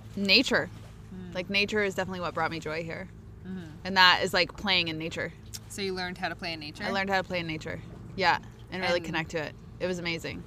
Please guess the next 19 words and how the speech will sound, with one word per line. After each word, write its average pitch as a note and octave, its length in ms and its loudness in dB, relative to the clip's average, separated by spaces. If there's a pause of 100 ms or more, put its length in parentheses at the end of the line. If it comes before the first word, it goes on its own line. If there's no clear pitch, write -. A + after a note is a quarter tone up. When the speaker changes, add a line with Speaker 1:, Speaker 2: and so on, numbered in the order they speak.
Speaker 2:
Almost C#4+ 260 -2
like F4 160 0 (180)
when A3+ 120 -4
we A#3 140 -6
were F#3 180 -2 (200)
kids. G#3+ 360 -2
Like, D3 180 -6
when F#3+ 120 -4
we A3 60 -2
were G#3+ 60 -2
kids, G3+ 320 -2
you A#3 60 0
would G3 80 -6
just G3+ 140 -6
be G3+ 80 -6
sent F#3 240 -4
outside F3+ 340 4
and, F#3 100 -6
like, E3 260 -2